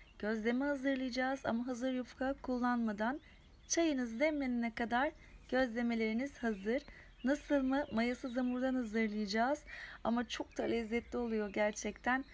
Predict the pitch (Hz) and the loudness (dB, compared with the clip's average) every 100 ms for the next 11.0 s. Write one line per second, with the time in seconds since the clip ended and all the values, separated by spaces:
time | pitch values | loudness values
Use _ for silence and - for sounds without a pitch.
0 | - - - - 277 262 - 254 - 226 | -20 -14 -8 0 0 0 -2 -2 -2 -2
1 | - 247 247 254 240 - - 247 240 233 | 0 0 0 -2 -4 -4 -4 -2 0 2
2 | 233 233 - 233 - 240 233 233 - 262 | 0 -2 -2 -2 0 2 2 0 -4 -6
3 | - - 233 240 - - - - - 220 | -6 -4 -2 -2 -6 -18 -20 -8 -6 -2
4 | 294 302 285 277 269 240 226 233 233 - | 2 2 0 0 0 0 0 -2 -2 -2
5 | - 220 220 220 220 220 - 262 - 233 | 0 2 2 2 0 0 0 0 2 4
6 | 233 247 226 247 240 220 233 - 226 233 | 4 0 -2 0 0 0 -2 0 0 2
7 | 233 220 226 226 226 214 240 302 - - | 0 -2 0 -2 -2 -2 -2 -4 -8 -20
8 | - - 240 254 - 302 285 269 277 269 | -20 -2 2 2 0 0 2 2 0 -4
9 | 220 226 220 220 262 247 233 233 240 226 | 0 2 2 0 -2 -2 -2 -2 0 -2
10 | 214 - 196 - - - 202 202 254 | -2 -2 -4 -6 -12 -6 -4 -2 -4